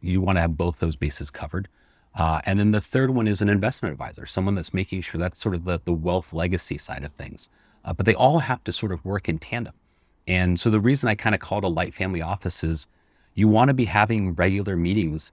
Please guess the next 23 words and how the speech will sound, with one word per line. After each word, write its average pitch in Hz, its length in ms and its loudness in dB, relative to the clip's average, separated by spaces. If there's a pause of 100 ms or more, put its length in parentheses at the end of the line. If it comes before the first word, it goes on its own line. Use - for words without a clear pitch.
as 90 140 0
a 87 100 2
group, 82 300 0 (100)
those, 98 320 2
that 87 280 -2
core 110 320 -4
group 95 300 -4
with 95 260 2
you 98 240 4
as 92 140 -2
a 82 60 -4
family, 82 500 -4 (380)
and 101 140 2
kind 143 200 0
of 151 80 0
treating 123 320 0
it 113 100 0
almost - 440 -2
as, - 120 -6
like, 95 140 -4
a 92 80 2
board 82 320 -2
meeting 165 260 -6